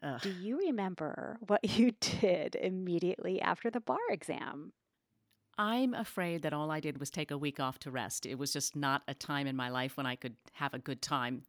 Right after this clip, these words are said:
Speaker 1: and travel. But I have more than made up for that in the past decade, so.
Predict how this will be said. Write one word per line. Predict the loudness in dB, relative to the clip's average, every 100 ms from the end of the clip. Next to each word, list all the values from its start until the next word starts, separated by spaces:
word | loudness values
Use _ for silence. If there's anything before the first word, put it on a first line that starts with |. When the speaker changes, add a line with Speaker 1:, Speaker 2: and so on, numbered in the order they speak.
| -8
Speaker 1:
and | -4 0
travel. | 2 2 0 -4 -8 -16 -16 -18 -20 _ _ 4
But | 6 4 _ _ _ _ -2
I | 0
have | 0 -4
more | -2 -2
than | -2
made | -2 -4
up | -6
for | -4
that | -6
in | -4
the | -4
past | -4 -4 -4
decade, | -6 -8 -8
so. | -4 -2 -4